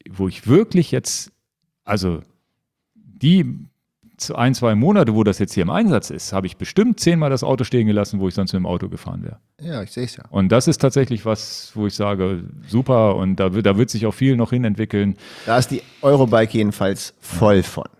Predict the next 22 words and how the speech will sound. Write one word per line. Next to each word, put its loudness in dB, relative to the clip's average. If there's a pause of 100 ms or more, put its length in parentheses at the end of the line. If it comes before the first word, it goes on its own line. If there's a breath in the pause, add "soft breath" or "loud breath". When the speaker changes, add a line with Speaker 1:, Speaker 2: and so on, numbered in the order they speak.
(320)
Speaker 2:
Ja, 2
Speaker 1:
Genau. 0
Speaker 2:
also 0
das 0
ist 0
natürlich -2
ein -2
ganz 2
großer -2
Brocken -4
der -2
Eurobike, 2
wo -4
wir 0
sagen 2
können, 0
uns -2
interessiert -2
ja 0
schon -2
mal 2
Speaker 1:
Ja. -6